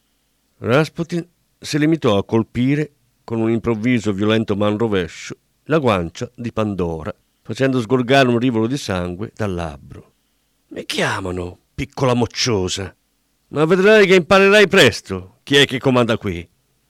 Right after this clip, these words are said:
È questo il modo di ringraziare chi vi ha salvato la vita?" Uscì dalla cabina. Sulla guancia di Pandora ancora bruciavano i segni del ceffone,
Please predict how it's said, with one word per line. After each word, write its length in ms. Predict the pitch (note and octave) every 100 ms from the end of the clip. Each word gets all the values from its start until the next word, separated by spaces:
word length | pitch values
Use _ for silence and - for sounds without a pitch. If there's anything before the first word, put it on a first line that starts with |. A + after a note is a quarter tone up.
| _
È 200 | - F3
questo 320 | G3 G#3+ G3+
il 80 | F3+
modo 240 | F#3 F3
di 80 | F3
ringraziare 760 | F3 F3 F3+ - G3 G3 E3 C3+
chi 140 | E3
vi 100 | F3
ha 60 | F#3+
salvato 360 | F#3 F#3 F#3+
la 100 | F#3+
vita?" 300 | G3 F#3+ F3 E3+ _ _ _ _ _ _ _ _ _ _ -
Uscì 280 | G#2 -
dalla 220 | A#2 A2 F2+
cabina. 520 | F#2 E2+ D2+ D#2 - _ _ _ _ _ _ _ _
Sulla 220 | - E3+
guancia 340 | D3+ A#2 F#2+
di 100 | A2
Pandora 520 | G#2+ B2+ A#2 D3+ E3 - _ _ -
ancora 400 | F3 F3 C#3+ G2+
bruciavano 520 | G2+ A#2+ C3+ G2+ G2
i 60 | C#3+
segni 480 | - F#2+ F2+ A2+ -
del 200 | A#2 G#2+
ceffone, 760 | - G2+ - F#2 D#2 D#2 F#2+